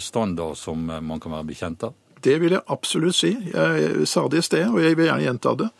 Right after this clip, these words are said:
Speaker 2: Jeg synes det er rosverdig at, eh, en rekke av de store norske avisene, aviseredaksjonen, holdt fast på den tradisjonen. Eh, ingen nevnt, ingen glemt. Men det er, det er absolutt, mange av disse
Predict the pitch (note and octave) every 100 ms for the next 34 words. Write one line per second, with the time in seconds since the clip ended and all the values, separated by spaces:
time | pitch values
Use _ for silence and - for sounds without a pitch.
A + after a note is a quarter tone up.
0 | - - - - - - _ - A#2 -
1 | - - A#2 - B2 C3+ D3 - C3 G#2+
2 | B2 F#3 A#3 - - D3 - - - D#3
3 | - - E3 A3 A3+ _ - - C#3 F3+
4 | - - B2 C#3 - - F3 B2 C#3+ E3
5 | - C3+ B2 - E3 A3+ - - - -
6 | B2+ - C#3+ C3 C#3+ - - C3 C#3+ D3
7 | - - - - - - A2+ A#2 - -
8 | - - - - - - - - - -
9 | A#2+ A#2+ - G3 D#3 F#3 E3+ F#3 B3+ -
10 | - - - G3 C3+ C3+ A2+ A2+ - -
11 | - C#3+ D3+ - - - - D#2 D2 -
12 | - - - D3+ F3+ - E3 E3+ D3+ F3
13 | F3+ E3